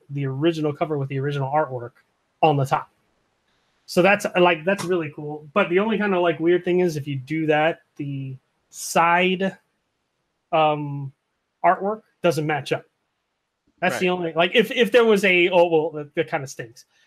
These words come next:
Speaker 1: is, yeah, the side artwork doesn't match up. But it's really cool that you can, like, you have this, like, new box that fits everything into it.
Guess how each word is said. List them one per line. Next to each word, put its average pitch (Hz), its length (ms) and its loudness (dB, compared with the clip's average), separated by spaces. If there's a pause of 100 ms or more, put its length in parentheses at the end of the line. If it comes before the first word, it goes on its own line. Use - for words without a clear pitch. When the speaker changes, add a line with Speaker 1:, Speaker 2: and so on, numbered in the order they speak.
(440)
Speaker 1:
is, 170 180 2
yeah, - 160 -4 (100)
the 160 60 -6
side 170 400 -4
artwork 147 360 -6
doesn't 135 260 -8
match 127 200 -12
up. - 100 -20 (100)
But 202 120 2
it's 165 180 -8
really 165 600 -2
cool 139 480 -6 (520)
that 143 180 -8
you 147 200 -8
can, 147 800 -4 (720)
like, 143 180 -2
you 151 180 -2
have 139 540 -2
this, 135 240 -4
like, 127 200 -8
new 139 540 0
box 139 340 0
that 123 200 -10
fits - 300 -14
everything 127 520 -4 (800)
into 139 280 -2
it. - 100 -20